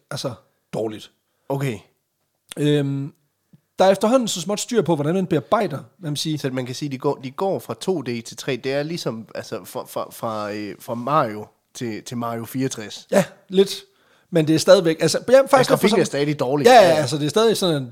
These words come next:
Speaker 1: en, en, det, man kan se, at det består af trekanter og firkanter.
Speaker 2: <laughs>
Speaker 1: Præcis.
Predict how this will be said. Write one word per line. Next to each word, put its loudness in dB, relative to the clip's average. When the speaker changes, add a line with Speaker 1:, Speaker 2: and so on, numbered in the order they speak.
Speaker 1:
en, -2
en, -4
det, -2
man -2
kan 0
se, 0
at 2
det 0
består 4
af 2
trekanter -2
og -4
firkanter. -2
Speaker 2:
<laughs> -2
Speaker 1:
Præcis. 4